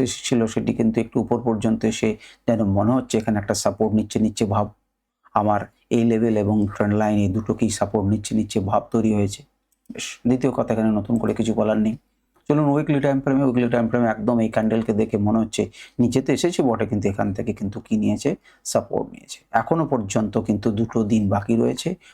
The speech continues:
বৃহস্পতি এবং শুক্র, তার মাঝখানে হয়তো এর উপরে যদি ক্লোজিং দেয় খুবই ভালো, কিন্তু এখানে কোথাও ক্লোজিং দিলে পরে আমাদের এটি কিন্তু রেজিস্ট্যান্স হিসেবে কাজ করবে,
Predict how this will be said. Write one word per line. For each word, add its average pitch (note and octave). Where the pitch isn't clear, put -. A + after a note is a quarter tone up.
বৃহস্পতি A2
এবং F#2
শুক্র, -
তার A2
মাঝখানে G2+
হয়তো G2+
এর A2
উপরে A2
যদি G#3
ক্লোজিং F3
দেয় C#3
খুবই C3
ভালো, A#2
কিন্তু A#2+
এখানে B2+
কোথাও B2+
ক্লোজিং G#2+
দিলে G#2
পরে A2
আমাদের G#2+
এটি G2+
কিন্তু A#2+
রেজিস্ট্যান্স G#2
হিসেবে D3
কাজ E3+
করবে, A3+